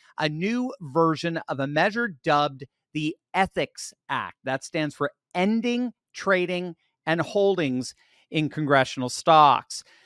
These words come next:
Senator P-, uh, Gary Peters, who chairs, chairs the Senate Homeland Security and Governmental Affairs Committee,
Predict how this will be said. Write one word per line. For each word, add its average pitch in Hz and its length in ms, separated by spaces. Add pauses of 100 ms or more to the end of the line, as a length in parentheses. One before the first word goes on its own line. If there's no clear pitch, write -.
Senator 156 240
P-, - 280
uh, 156 200
Gary 151 320
Peters, 143 680
who 131 100
chairs, 175 600 (160)
chairs 170 340
the 131 80
Senate 135 460
Homeland 156 560
Security 156 460
and 123 100
Governmental 135 600
Affairs 170 360
Committee, 185 520